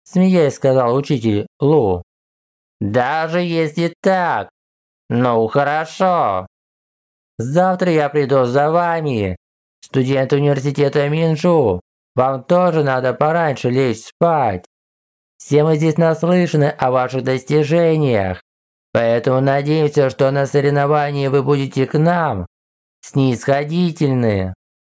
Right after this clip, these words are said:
сказал учитель Лу, смеясь. Но в его голосе можно было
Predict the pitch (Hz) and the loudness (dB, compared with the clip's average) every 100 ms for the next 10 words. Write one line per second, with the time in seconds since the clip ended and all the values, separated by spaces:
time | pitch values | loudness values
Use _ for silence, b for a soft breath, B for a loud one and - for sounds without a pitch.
0 | _ _ _ _ - - 131 123 151 139 | _ _ _ _ -10 0 0 2 0 0
1 | 131 - 135 - 117 127 131 117 113 117 | -4 -4 -4 -4 0 2 2 0 0 -4
2 | 127 143 147 123 95 - _ _ _ _ | 0 2 2 2 -2 -4 _ _ _ _
3 | _ _ _ - 113 107 104 113 117 120 | _ _ _ -4 0 0 0 0 2 2
4 | 117 127 120 113 123 120 123 120 123 135 | 2 0 0 -2 -2 0 0 0 2 0